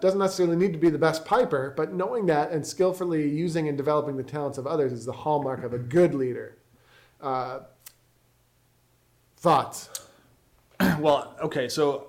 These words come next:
Speaker 2: I definitely have experience with this one. <laughs> Um, in the se-, but for, and it relates back to one of the earlier clues. I think it was one or, number one or number two. But so sometimes there's been people in the bands who are better than me, and, and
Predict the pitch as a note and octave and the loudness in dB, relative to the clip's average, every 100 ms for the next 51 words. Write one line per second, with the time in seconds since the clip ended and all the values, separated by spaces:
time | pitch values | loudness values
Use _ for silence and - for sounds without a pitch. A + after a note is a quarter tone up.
0 | - D3+ E3+ E3 D#3+ C#3+ C3+ D3 C#3 A2+ | -2 0 2 0 -2 -2 -4 -6 -6 -6
1 | A2+ C3 A#3 G2+ - - - C#3+ - G3 | -6 0 0 0 -14 -10 -8 -8 -4 -4
2 | - E3 - C4 A#3+ - D#3+ D#3 D3 C#3 | -4 -8 -8 -10 -10 -8 0 4 4 2
3 | D#3+ E3+ - E3 C#3 B2 - - D#3 D#3+ | 0 -2 0 -4 -8 -18 -20 -20 -18 -16
4 | D3 - D#3+ D3 - E3+ D#3 C#3 C#3+ D3 | -16 0 2 2 0 -2 0 -2 -2 2
5 | D3+ D3 D#3 C#3+ D3+ D3 C#3 C3 C3+ C3 | 2 2 0 0 -2 -2 -2 2 4 2
6 | B2+ - C#3 B2+ A#2+ - - A#2+ B2 A2+ | 0 -2 -2 0 -4 -10 -14 -10 -10 -8
7 | A#2+ B2 A#2+ C3 B2 B2+ A#2+ A#2+ A2+ E3 | -8 -8 -8 -8 -6 -6 -8 -10 -6 -4
8 | C3+ B2+ - - - _ - E3+ D#3 D3 | -2 -4 -8 -20 -20 _ -4 0 0 0
9 | - F#3+ G3+ F#3 D#3 D#3 C3 C#3+ C#3+ A#2+ | -2 -2 0 -2 0 -2 -2 -2 -2 -4
10 | C#3+ C3+ B2 B2 B2 C3 - - C3+ B2+ | -6 -6 -4 -4 -4 -6 -10 -8 -6 -4
11 | A#2+ G#2+ B2+ B2 A#2+ A#2+ A#2+ B2 B2+ B2 | -4 -4 -4 -6 -10 -12 -10 -12 -10 -12
12 | A#2+ _ _ _ _ - C#3 - D3 D3 | -14 _ _ _ _ -18 -18 -8 -6 -6
13 | C#3 | -10